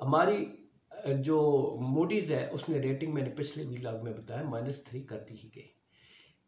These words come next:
हमें, हमसे छुपाया जा रहा है, जो कुछ है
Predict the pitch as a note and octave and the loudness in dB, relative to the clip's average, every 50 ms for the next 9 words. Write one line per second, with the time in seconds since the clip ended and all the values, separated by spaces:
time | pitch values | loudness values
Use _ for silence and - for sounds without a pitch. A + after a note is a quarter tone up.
0 | _ _ _ _ - C3 C#3 E3 F#3 G3 F#3+ - - - E3+ F#3 F3+ - - E3+ | _ _ _ _ -2 0 2 4 4 2 2 0 -2 -2 -2 -2 -2 -2 -4 -6
1 | - - C#3 - - F3+ F#3 G#3+ A#3 G#3 E3 C#3+ A#2+ A#2+ A#2 A#2 A2+ A2 G#2+ - | -6 -8 -10 -4 -2 0 2 2 2 2 2 2 2 0 0 -2 -4 -6 -6 -8
2 | A2 G#2+ G#2+ - - - - _ - C3+ C3 F#3 F#3+ F#3 F#3 F3 - - - C3 | -8 -10 -10 -12 -16 -20 -20 _ -12 -4 -2 -2 0 0 -2 -6 -6 -6 -6 -4
3 | C#3 - - F#3 - | -4 -4 -4 -6 -8